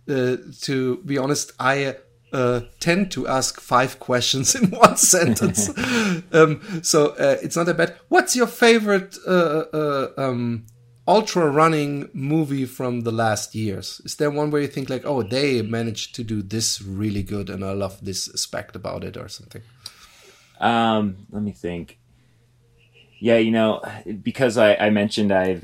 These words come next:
Speaker 2: I kind of was getting crushed with, uh, a new career in real estate, I, I honestly kind of took probably about two to three years off of kind of following the ultra running scene, and I've just kinda gotten back into it in the last,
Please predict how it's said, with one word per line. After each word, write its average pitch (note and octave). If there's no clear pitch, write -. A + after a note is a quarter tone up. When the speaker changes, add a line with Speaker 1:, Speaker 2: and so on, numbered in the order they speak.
Speaker 2:
I F#2+
kind G2+
of F#2+
was F#2
getting F#2+
crushed G2
with, F#2+
uh, F2
a -
new G2+
career F#2+
in F2+
real F2+
estate, F#2
I, F2+
I F#2
honestly G2
kind F#2+
of F2
took -
probably G#2
about F2
two G2+
to F2+
three F#2+
years F2+
off D#2
of G2
kind G2+
of F#2+
following G2
the F2+
ultra G2
running G2+
scene, G#2
and F#2+
I've E2+
just F2+
kinda F#2
gotten E2
back E2+
into F#2
it F2+
in F2
the F2
last, E2+